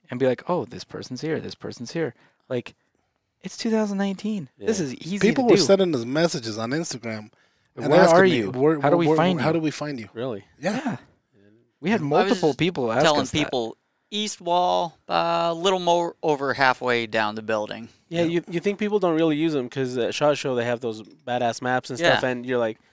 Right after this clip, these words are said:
Speaker 2: you're still telling people, but then you realize they actually do.
Speaker 1: Oh, they use,
Speaker 3: Oh, they
Speaker 1: absolutely,
Speaker 3: use 'em.
Speaker 2: Yeah.
Speaker 1: absolutely.
Speaker 3: They
Speaker 1: At
Speaker 3: do.
Speaker 1: least, at least so that people can be like, "Oh shit, I'm that, I'm gonna go check those guys out." Like, that will bring people to your show.
Speaker 2: Yeah.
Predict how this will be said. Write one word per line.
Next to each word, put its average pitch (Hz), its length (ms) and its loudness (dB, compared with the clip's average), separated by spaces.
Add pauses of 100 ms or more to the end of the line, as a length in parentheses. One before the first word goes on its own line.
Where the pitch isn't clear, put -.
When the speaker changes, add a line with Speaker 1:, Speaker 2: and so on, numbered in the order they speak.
(440)
Speaker 2:
you're 139 140 -10
still 147 160 -2
telling 139 260 -2
people, 131 240 -8
but 120 180 -8
then 131 200 -2
you 131 100 -4
realize 127 300 0
they 117 100 0
actually 120 300 -6
do. 107 180 -10 (100)
Speaker 1:
Oh, 135 160 4
they 117 120 -2
use, 131 260 -4
Speaker 3:
Oh, - 20 -12
they - 80 -4
Speaker 1:
absolutely, 147 500 4
Speaker 3:
use - 120 -6
'em. - 160 -14
Speaker 2:
Yeah. 147 60 -2
Speaker 1:
absolutely. 135 440 0 (280)
Speaker 3:
They 147 80 4
Speaker 1:
At 156 60 8
Speaker 3:
do. 143 60 2
Speaker 1:
least, 170 380 -2 (100)
at 131 180 -4
least 139 520 -6
so - 140 0
that 139 120 -4
people 160 240 -4
can 143 160 -4
be 139 140 2
like, 131 260 0 (460)
"Oh 156 120 -10
shit, - 280 -12
I'm - 160 -14
that, - 280 -12 (300)
I'm 139 100 -8
gonna 151 140 -2
go 113 140 -6
check 120 240 -6
those 123 160 -4
guys 127 200 -2
out." 147 180 -2
Like, 127 200 -2 (380)
that 185 160 0
will 170 100 0
bring 160 320 0
people 151 300 -4
to - 100 -4
your 120 140 -2
show. - 420 -6
Speaker 2:
Yeah. 104 280 -10